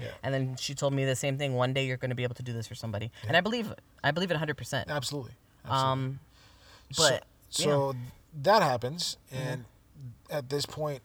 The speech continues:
Speaker 1: I'm not working. She's, we're still doing unemployment, and it's just, it's, it's taking a toll. And,
Speaker 2: And
Speaker 1: um, I
Speaker 2: Well, we didn't, also, we didn't tell anybody.
Speaker 1: Yeah.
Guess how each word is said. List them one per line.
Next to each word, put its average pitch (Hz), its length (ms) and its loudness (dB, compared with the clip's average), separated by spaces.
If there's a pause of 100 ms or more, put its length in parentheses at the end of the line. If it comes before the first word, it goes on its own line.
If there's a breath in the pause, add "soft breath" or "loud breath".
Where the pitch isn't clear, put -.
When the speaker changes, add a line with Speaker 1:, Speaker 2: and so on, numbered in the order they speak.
Speaker 1:
I'm 127 240 -10
not 127 160 -8
working. 123 460 -8
She's, 113 440 -4
we're 123 140 -6
still 127 300 -4
doing 123 600 -6
unemployment, 127 720 -8
and 110 240 -8
it's 104 220 -8
just, - 260 -6 (720 loud breath)
it's, 127 380 -2
it's 123 360 -6 (160)
taking 170 220 -2
a - 20 -8
toll. 120 440 -6 (200)
And, 120 240 -6
Speaker 2:
And 113 100 -4
Speaker 1:
um, 113 340 -2 (200)
I 131 280 -4 (840)
Speaker 2:
Well, 175 100 -4
we 208 120 -4
didn't, 208 260 -2 (320 loud breath)
also, 220 260 4
we 185 580 -4 (120)
didn't 165 340 -2
tell 135 380 0
anybody. 120 560 -4
Speaker 1:
Yeah. 104 160 -8